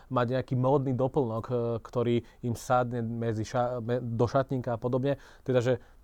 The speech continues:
kto sú tí vaši zákazníci? Sú to manažéri, ktorí majú veľa peňazí, majitelia firiem, alebo sú to aj bežní smrteľníci?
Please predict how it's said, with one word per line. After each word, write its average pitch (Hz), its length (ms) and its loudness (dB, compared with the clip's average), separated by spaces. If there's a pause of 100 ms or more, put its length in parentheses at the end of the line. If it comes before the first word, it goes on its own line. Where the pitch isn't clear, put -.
(260)
kto - 160 4
sú 127 160 -4
tí 120 80 -2
vaši 107 240 -4
zákazníci? 110 400 -6
Sú - 240 -2
to 117 320 0
manažéri, 131 480 0
ktorí 120 240 0
majú 110 240 -2
veľa 147 240 6
peňazí, 123 560 -2
majitelia 131 400 0
firiem, 120 320 -2
alebo 131 240 2
sú 120 160 -4
to 120 160 -2
aj 110 160 -2
bežní 113 480 -2
smrteľníci? 110 640 -6